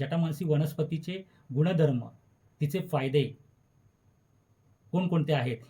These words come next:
याचा व्हिडिओ already मी बनवलेला आहे, त्याची लिंक डिस्क्रिप्शनमध्ये मी देत आहे. ती जाऊन जटामांसी वनस्पतीची माहिती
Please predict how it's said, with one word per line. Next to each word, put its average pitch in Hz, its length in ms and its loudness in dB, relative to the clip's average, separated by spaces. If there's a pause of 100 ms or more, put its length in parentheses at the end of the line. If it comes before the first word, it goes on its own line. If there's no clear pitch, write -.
(140)
याचा 143 240 0
व्हिडिओ 151 320 4
already 139 360 0
मी 180 100 0
बनवलेला 151 480 4
आहे, 131 240 0 (320)
त्याची 151 320 0
लिंक 170 200 2 (140)
डिस्क्रिप्शनमध्ये 165 680 0
मी 165 100 2
देत 151 240 4
आहे. 135 200 -4 (380)
ती 196 80 0
जाऊन 135 260 2 (140)
जटामांसी 160 460 0
वनस्पतीची 143 560 0
माहिती 131 500 0